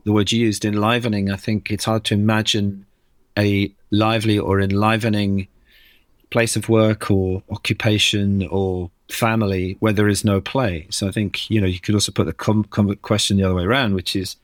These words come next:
what happens when we don't have any? And I think pretty quickly a world or a life without play or playfulness becomes quite,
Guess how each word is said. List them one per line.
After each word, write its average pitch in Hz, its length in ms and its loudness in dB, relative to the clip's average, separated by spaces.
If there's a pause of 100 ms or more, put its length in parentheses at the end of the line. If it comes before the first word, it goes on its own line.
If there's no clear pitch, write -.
(120)
what 107 180 2
happens 107 340 -2
when 98 160 0
we 92 140 0
don't 107 420 2
have 85 220 -4
any? 82 240 -8 (220)
And 95 120 0
I 92 60 0
think 95 300 -2
pretty 92 180 -2
quickly 107 360 0
a 87 80 0
world 98 420 2 (580)
or 95 120 -2
a 90 40 0
life 101 340 2
without 95 320 0
play 101 160 0
or 95 80 -2
playfulness 113 520 0
becomes 101 580 0
quite, 95 360 -2